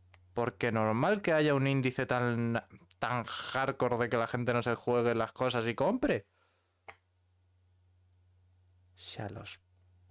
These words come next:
a la hora o a las dos horas pasa lo que me está pasando a mí cada vez que inicio una serie, normal, si abandono juegos hasta yo. Yo que me he comido morrayas, tío, me he comido morrayas.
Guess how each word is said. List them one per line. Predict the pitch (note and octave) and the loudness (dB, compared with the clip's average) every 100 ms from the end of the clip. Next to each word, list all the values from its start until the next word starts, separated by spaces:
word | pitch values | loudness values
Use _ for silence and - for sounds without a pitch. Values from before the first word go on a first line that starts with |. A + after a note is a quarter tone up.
| - | -12
a | - | -10
la | G2 - | -8 -6
hora | G2 C#3 A#3 B3+ | -2 0 0 2
o | B3+ | 2
a | |
las | A#3+ G#3 - | 2 0 0
dos | G3 F3 | -2 0
horas | D3 A#2+ A2 - _ - | 0 2 0 -2 _ -4
pasa | A#2+ - A2 | -4 0 0
lo | G#2+ | 0
que | G#2 | 0
me | G#2 | -4
está | - G#2+ | -4 -4
pasando | D#3+ - G#3+ G3+ | -2 0 2 4
a | |
mí | F3+ D#3+ | 4 2
cada | - C#3 C3+ | 0 0 2
vez | C3 - | 0 -2
que | C3 | -8
inicio | B2 B2 A#2+ B2 | -4 -4 -2 -2
una | A2 | -2
serie, | G#2+ - G2+ G#2 B3 - _ _ _ _ _ _ _ _ _ _ G#2+ | -4 -12 -12 -10 -12 -14 _ _ _ _ _ _ _ _ _ _ -8
normal, | F#2 F#2+ - - G2 F2+ F#2 C3+ A#3+ - _ _ - | -6 -6 -10 -12 -10 -8 -8 -6 -8 -10 _ _ -10
si | - A#2 | -4 0
abandono | G#2+ G#2+ G#2+ A2 | 2 2 2 0
juegos | G#2+ A2 A2 B2+ | 0 -2 -2 -4
hasta | B2 E3 | -4 -2
yo. | E3+ C#3 B3+ - _ _ _ _ _ _ _ _ _ _ _ _ _ _ | 2 2 2 -4 _ _ _ _ _ _ _ _ _ _ _ _ _ _
Yo | D3 F#3 | -2 0
que | D3+ | 0
me | C#3 | 0
he | |
comido | F3+ C4+ C4+ | 2 4 4
morrayas, | C#3 A2+ - C#4+ D#4+ D#3 - | 4 4 2 2 2 0 -2
tío, | A3 D#4+ C3+ | 0 0 0
me | A2+ | -4
he | - | -2
comido | G#3+ D#4 | 2 4
morrayas. | B3 C3+ A2+ G#2+ G#2 - G3 - - - - | 4 4 4 4 2 -2 -2 -2 -6 -14 -16